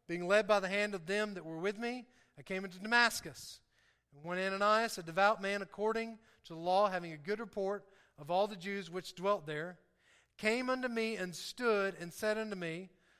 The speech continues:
"Brother Saul, receive thy sight." And the same hour I looked up upon him."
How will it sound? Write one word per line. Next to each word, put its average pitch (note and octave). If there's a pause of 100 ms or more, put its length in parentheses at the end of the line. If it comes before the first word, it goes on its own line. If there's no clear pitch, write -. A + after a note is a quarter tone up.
(180)
"Brother G#3
Saul, G3+
receive G#3
thy G#3+
sight." F#3 (320)
And E3+
the E3
same A3
hour G3
I F#3
looked G3+
up F3+
upon F3
him." F#3